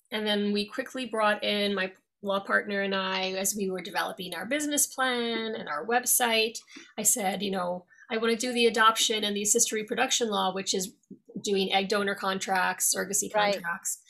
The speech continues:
Speaker 1: because that's how I got my two boys. I adopted and I went through fertility. So,
Speaker 2: Amazing.
Speaker 1: yeah. And then it quickly, uh, one of our first cases was a school discipline case. So as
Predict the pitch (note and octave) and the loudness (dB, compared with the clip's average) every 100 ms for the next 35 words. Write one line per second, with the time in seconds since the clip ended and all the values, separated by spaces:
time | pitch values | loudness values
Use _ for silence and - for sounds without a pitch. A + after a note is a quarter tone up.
0 | - - A#3+ A#3 A#3 A#3 B3 A#3 B3 C4+ | -16 -4 2 6 6 4 2 4 4 2
1 | E4 C4 G#3 E3 E3 F3+ F3 F3 F3+ - | 0 -2 -2 -4 -2 -2 -2 0 0 0
2 | G3 F3+ F3+ E3+ E3+ - F#3+ F3 G#3 D4+ | -2 -2 -2 -4 -4 -6 -10 -10 -4 0
3 | C#4+ E3+ D3+ - - - - _ G#3+ A3+ | 0 -2 -6 -14 -20 -20 -20 _ -6 2
4 | A#3+ C4 A#3 A3+ - - F#3 D#3 D#3 - | 4 4 4 4 2 -8 -10 -10 -16 -20
5 | _ A#3+ E4+ A#4+ - - A#3+ A#3+ B3 B3 | _ -2 2 4 2 2 2 6 6 8
6 | B3 A#3+ - D4 D4 C#4+ C#4 C4 C4 A3+ | 8 4 6 2 4 0 2 2 0 0
7 | A3 A#3+ A#3+ A#3 - B3 - C4 B3+ A#3+ | 2 2 2 0 0 -2 0 0 0 -2
8 | A#3 A#3+ - C4+ B3 D4+ G4 - F#3+ - | 2 2 2 0 0 0 -2 -2 -6 -4
9 | F3 D#3 - - - A3+ G#3+ A3 A3 G#3+ | -6 -2 0 2 2 2 0 -2 2 2
10 | G3+ - | 2 -4